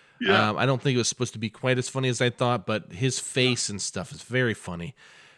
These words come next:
Speaker 2: But
Speaker 1: Oh,
Speaker 2: the,
Speaker 1: yeah.
Speaker 2: the naked woman stabbing the cop was,
Speaker 1: Yes.
Speaker 2: like, actually quite disturbing to me,
Speaker 1: Yeah.
Speaker 2: um, 'cause I didn't see it coming. Like, I see all
Speaker 1: Right.
Speaker 2: these, like, other maniacs just, like, ready for World War Three in this house.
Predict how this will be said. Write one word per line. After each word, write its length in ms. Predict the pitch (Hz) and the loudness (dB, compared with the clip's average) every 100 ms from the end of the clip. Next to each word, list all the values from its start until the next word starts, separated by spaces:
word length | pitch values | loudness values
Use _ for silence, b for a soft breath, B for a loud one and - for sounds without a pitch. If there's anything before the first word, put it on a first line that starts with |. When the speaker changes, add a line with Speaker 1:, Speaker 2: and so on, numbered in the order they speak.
| - | -2
Speaker 2:
But 100 | 139 | 2
Speaker 1:
Oh, 40 | |
Speaker 2:
the, 80 | 156 | 4
Speaker 1:
yeah. 60 | 139 | 4
Speaker 2:
the 120 | 147 | 2
naked 400 | 151 170 208 214 | 4 4 4 2
woman 320 | 175 180 165 | 2 2 2
stabbing 720 | 123 - - 135 135 147 135 | 0 -2 0 2 2 2 0
the 100 | 110 | -2
cop 480 | 92 - 107 92 - - _ _ _ _ | -8 -2 0 0 -4 -16 _ _ _ _
was, 340 | 117 135 120 | -4 -2 2
Speaker 1:
Yes. 80 | 170 | 4
Speaker 2:
like, 380 | 147 113 - - - - | 4 2 -6 -18 -20 -4
actually 440 | 120 160 - 185 139 | 2 2 2 0 -2
quite 340 | - 147 160 | 0 0 2
disturbing 640 | 110 - - 131 98 92 85 | -2 -4 2 2 2 -4 -6
to 100 | 95 | -8
me, 360 | 85 80 76 - B B B B B - | -6 -8 -10 -14 B B B B B -6
Speaker 1:
Yeah. 260 | 110 113 113 | 2 2 2
Speaker 2:
um, 100 | 110 | -2
'cause 220 | - 131 | -8 -2
I 80 | 143 | 0
didn't 180 | 190 180 | 2 -2
see 160 | - | 2
it 160 | 170 - | 0 0
coming. 400 | - 202 127 123 _ _ _ _ _ | -4 -4 -4 -10 _ _ _ _ _
Like, 140 | 143 | 2
I 60 | 170 | 2
see 160 | - | 4
all 100 | 208 | 4
Speaker 1:
Right. 60 | 214 | 6
Speaker 2:
these, 160 | 202 160 | 4 4
like, 180 | 156 | 2
other 220 | 139 151 151 | 2 2 2
maniacs 720 | 113 127 139 117 98 95 - | 2 4 4 4 2 0 -4
just, 280 | 117 110 113 | -4 -4 0
like, 280 | 104 95 - | 0 -2 -6
ready 340 | 95 117 120 | -4 -2 -2
for 160 | 110 104 | -2 -6
World 300 | 101 113 110 | -2 -4 -2
War 160 | 101 | -6
Three 420 | 87 - 113 135 | -8 -8 -4 -2
in 120 | 104 82 | -2 -4
this 160 | 73 | -8
house. 480 | - - - - - | -8 -10 -10 -12 -16